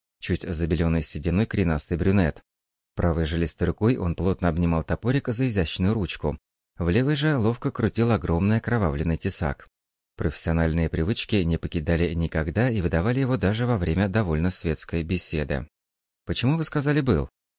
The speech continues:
Человек считается без вести пропавшим до тех пор, пока не найдено объективных доказательств его смерти.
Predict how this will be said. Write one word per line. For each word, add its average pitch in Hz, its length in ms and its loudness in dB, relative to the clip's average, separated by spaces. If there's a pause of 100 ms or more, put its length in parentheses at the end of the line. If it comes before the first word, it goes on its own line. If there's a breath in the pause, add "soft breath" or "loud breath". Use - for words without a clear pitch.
Человек 92 340 2
считается 98 480 0
без 85 220 0
вести 87 260 -2
пропавшим 101 600 0
до 85 120 0
тех - 180 -2
пор, 131 200 -2
пока 101 340 0
не 90 120 4
найдено 113 400 2
объективных 90 600 0
доказательств 87 640 -2
его 87 160 0
смерти. 82 560 -2